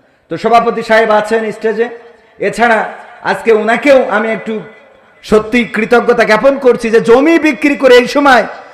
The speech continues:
মসজিদের টাকা মেরে দিয়ে জমি কেনার লোক বেশি, ঠিক না বেঠিক? কমিটি চেঞ্জ হয়েছে, আর হিসেব দেবে না।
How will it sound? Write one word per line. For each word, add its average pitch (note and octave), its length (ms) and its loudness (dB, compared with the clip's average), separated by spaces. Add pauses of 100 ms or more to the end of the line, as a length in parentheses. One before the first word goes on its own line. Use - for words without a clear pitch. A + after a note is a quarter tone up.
(160)
মসজিদের B3 460 2
টাকা C4 420 4
মেরে C4 280 2
দিয়ে C4 180 4
জমি A#3 240 2
কেনার A3+ 260 -2
লোক G3+ 160 -2
বেশি, D#3+ 300 -6 (1300)
ঠিক F#3 140 -4
না A3+ 100 0
বেঠিক? F#3 280 -4 (1120)
কমিটি B3+ 360 2
চেঞ্জ B3+ 320 -2
হয়েছে, C4+ 300 0
আর B3+ 100 4
হিসেব A3+ 340 2
দেবে A#2 200 -4
না। F2+ 80 -16